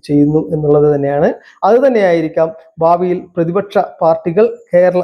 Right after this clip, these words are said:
ഏ, ഇന്ത്യയിലെമ്പാടും തന്നെ നേരിടുന്ന വെല്ലുവിളികൾ. വലിയ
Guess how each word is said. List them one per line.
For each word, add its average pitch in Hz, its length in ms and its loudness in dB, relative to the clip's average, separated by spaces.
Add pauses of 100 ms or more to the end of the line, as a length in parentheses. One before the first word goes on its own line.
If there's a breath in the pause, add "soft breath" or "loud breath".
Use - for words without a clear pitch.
ഏ, 170 460 2
ഇന്ത്യയിലെമ്പാടും 190 960 0
തന്നെ 170 180 -4
നേരിടുന്ന 165 500 -4
വെല്ലുവിളികൾ. 165 580 -2 (380 soft breath)
വലിയ 202 400 2